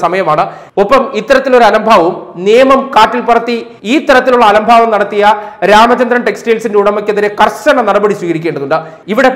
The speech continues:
പണമുള്ളവന് എന്തുമാവാമെന്നാണോ ഈ ഉടമ ഈ പ്രവൃത്തിയിലൂടെ ചൂണ്ടിക്കാട്ടുന്നത്? അല്ലെങ്കിൽ ഇത്രത്തോളം വലിയൊരു പ്രതിസന്ധിയുടെ കാലഘട്ടമാണ്. സംസ്ഥാനം ഇതിനെ പിടിച്ചു നിർത്താൻ അതിശക്തമായ നിയന്ത്രണങ്ങൾ ഇവിടെ നടപ്പാക്കുന്നുണ്ട്.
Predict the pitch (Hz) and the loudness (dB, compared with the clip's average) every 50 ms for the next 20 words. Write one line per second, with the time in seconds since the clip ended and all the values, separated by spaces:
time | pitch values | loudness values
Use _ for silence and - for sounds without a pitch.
0 | - 220 208 233 247 269 262 262 254 247 233 233 226 240 226 - 185 196 208 220 | 2 2 2 2 2 0 0 2 2 2 2 2 0 0 -2 -2 0 0 0 0
1 | 247 262 277 262 233 214 208 214 226 226 233 226 214 214 208 196 175 156 - - | 0 0 0 2 2 2 4 4 4 2 2 0 0 0 2 2 2 0 -2 -4
2 | - - - 170 214 220 208 208 220 220 220 208 196 202 226 - 196 190 196 190 | -12 -14 -8 -4 -2 0 2 2 2 2 2 0 -2 -4 -4 -4 -2 -2 -2 -2
3 | - 214 202 202 190 156 - 180 170 175 175 165 156 151 160 151 143 139 156 - | -4 -2 -2 -2 -2 -2 -4 -4 -4 -4 -2 -2 -2 -2 -2 -6 -6 -6 -8 -8
4 | - - - - - - 170 202 226 240 269 247 233 240 262 247 247 262 247 254 | -8 -16 -20 -16 -4 -2 0 0 2 0 0 -2 -2 0 0 0 2 2 2 2
5 | 247 240 247 - - - - - 165 180 196 220 254 269 262 262 254 - 214 208 | 0 -2 -6 -14 -18 -20 -20 -4 0 0 0 2 2 0 0 0 0 0 -2 -2
6 | 208 226 220 262 233 240 247 240 233 - 190 190 208 220 220 214 214 170 147 - | -2 -2 -2 -4 -4 -2 -2 -2 0 2 2 2 2 2 2 0 0 -2 -4 -6
7 | - - - - - _ _ _ - 196 180 208 196 - 240 240 247 240 240 233 | -8 -12 -16 -20 -20 _ _ _ -2 -2 -2 0 0 0 2 2 2 0 0 0
8 | 240 240 233 226 202 190 - 240 240 220 - - 240 226 - - - - - - | 0 0 0 -2 -4 -4 -4 -2 -2 -2 0 0 0 0 0 -4 -10 -14 -6 -2
9 | 160 190 202 254 247 254 240 254 - 262 247 247 240 240 233 220 220 226 226 233 | -2 -2 0 0 0 -2 -2 0 0 0 2 2 2 2 2 2 0 0 0 0
10 | 233 240 233 240 233 226 226 196 214 220 208 196 202 208 - - 208 185 180 165 | -2 0 0 0 0 0 0 -2 -2 0 0 0 0 0 2 2 2 2 0 -4
11 | 147 131 143 | -6 -8 -8